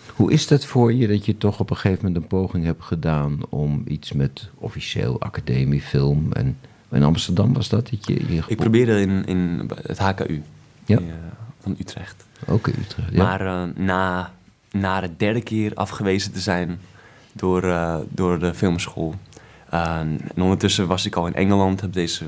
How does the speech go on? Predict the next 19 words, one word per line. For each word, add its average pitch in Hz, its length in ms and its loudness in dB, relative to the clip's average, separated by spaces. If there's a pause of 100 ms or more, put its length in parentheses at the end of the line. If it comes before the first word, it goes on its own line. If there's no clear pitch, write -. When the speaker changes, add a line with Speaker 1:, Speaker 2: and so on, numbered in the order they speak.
(300)
Speaker 2:
discipelschool 98 800 0
gedaan. 90 460 -2
Speaker 1:
Ja. - 180 6 (540)
Speaker 2:
En 87 600 2 (600)
wist - 260 4
ik 165 120 0
al, 101 200 0
ik 123 140 -6 (100)
ben 160 520 2
al 131 180 -2
een 135 160 -2
kind 156 280 0
van 135 120 -4
God. 175 300 -6
Ik - 200 -10
ben 170 260 0
al 139 200 -2
jouw 120 200 -2
zoon. 135 540 2